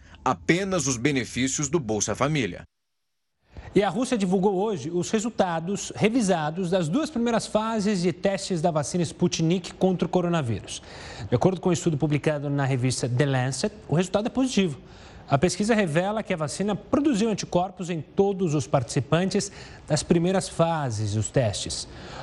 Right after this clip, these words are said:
Speaker 2: Moscou anunciou ainda que já se prepara para uma vacinação em massa. No Brasil, os testes com a Sputnik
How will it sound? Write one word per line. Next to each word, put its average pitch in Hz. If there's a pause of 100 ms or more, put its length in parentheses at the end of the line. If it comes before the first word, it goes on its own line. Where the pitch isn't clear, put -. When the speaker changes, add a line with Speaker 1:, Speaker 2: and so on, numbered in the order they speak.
(100)
Speaker 2:
Moscou 196
anunciou 226
ainda 220
que -
já 190
se -
prepara 262
para 220
uma 220
vacinação 202
em 226
massa. 175 (500)
No 208
Brasil, 202
os 147
testes 202
com 220
a 156
Sputnik 151